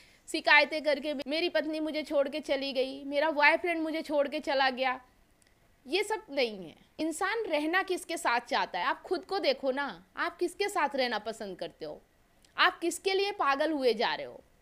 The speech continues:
उसमें क्या ऐसी खूबी है जो आप उसके लिए अट्रैक्ट हुए जा रहे हो? क्या वो खूबी आपके अंदर है? क्या आप वैसे व्यक्ति हो?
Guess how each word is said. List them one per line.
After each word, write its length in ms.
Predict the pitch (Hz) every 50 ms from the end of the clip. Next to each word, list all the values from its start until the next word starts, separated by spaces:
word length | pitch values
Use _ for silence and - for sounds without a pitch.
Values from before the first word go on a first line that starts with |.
| _ -
उसमें 280 | - 302 - 370 415 415
क्या 240 | 415 - 359 339 349 392
ऐसी 280 | 415 415 - - 370 330
खूबी 460 | - - 311 269 214 226 240 226 208
है 140 | 170 - - _ _ _ _ _ _ _ _ _ _ -
जो 100 | 339 349
आप 180 | 349 339 339 339
उसके 220 | 359 349 - 370 370
लिए 120 | 370 370
अट्रैक्ट 480 | 349 302 - 269 320 320 311 320 - 294
हुए 200 | 277 277 247 240
जा 200 | 202 220 180 151
रहे 120 | 151 139
हो? 160 | - - - _ _ _ _ _ _ _ _ _ _ _ _ _ _ _ -
क्या 160 | - 311 320
वो 180 | 320 294 339 370
खूबी 320 | - - 349 302 311 349
आपके 320 | 349 311 311 311 - 339
अंदर 300 | 330 320 320 320 339 339
है? 260 | 302 277 294 320 370 - _ _ _ _ _ _ _ _ _ -
क्या 120 | - 370 392
आप 380 | 403 392 339 320 339 392 403 -
वैसे 300 | 370 330 339 - - 381
व्यक्ति 400 | 320 285 330 330 - - 349 349
हो? 400 | 294 269 330 349 349 269 - -